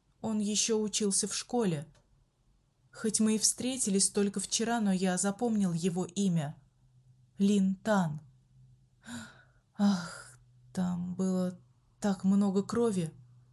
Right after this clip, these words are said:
Не хочу это вспоминать. Одного из нас уложили в гроб,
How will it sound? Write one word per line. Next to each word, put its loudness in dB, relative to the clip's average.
Не 2
хочу -2
это -6
вспоминать. -2
Одного 0
из 0
нас 0
уложили 2
в -2
гроб, -2